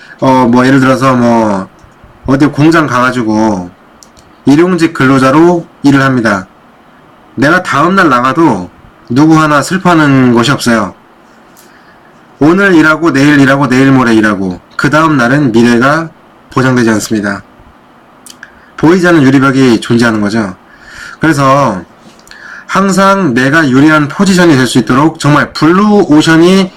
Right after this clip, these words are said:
있는 곳, 항상 내가, 어, 살아나는 그런 역동적인 그런 산업이 있는 곳에 몸을 담아야 기업도 무너지지 않고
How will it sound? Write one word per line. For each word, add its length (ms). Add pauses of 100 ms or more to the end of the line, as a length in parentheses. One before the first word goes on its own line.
(120)
있는 260
곳, 260 (400)
항상 380
내가, 420 (400)
어, 460
살아나는 920 (220)
그런 420 (500)
역동적인 760 (100)
그런 240
산업이 440
있는 200
곳에 180
몸을 300
담아야 580 (540)
기업도 500
무너지지 460
않고 640